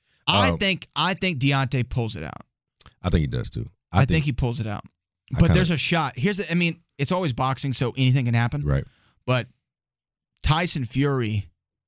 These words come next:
Speaker 1: if there was somebody who could knock you out without you seeing it coming, that Tyson Fury, man, he's a bad dude.
Speaker 2: Tyson Fury is a bad motherfucker.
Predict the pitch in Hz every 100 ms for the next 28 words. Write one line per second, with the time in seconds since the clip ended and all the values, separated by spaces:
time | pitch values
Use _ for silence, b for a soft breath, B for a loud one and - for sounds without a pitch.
0 | _ 139 135 160 156 131 - 170 180 175
1 | 165 143 139 127 113 127 139 - 131 117
2 | 120 123 _ _ - 107 117 123 120 -
3 | 123 110 - 117 127 127 - b b b
4 | _ _ _ - - 269 180 120 156 160
5 | 123 120 113 160 220 165 151 123 123 123
6 | 101 - _ - 95 107 90 82 69 62
7 | 55 50 - -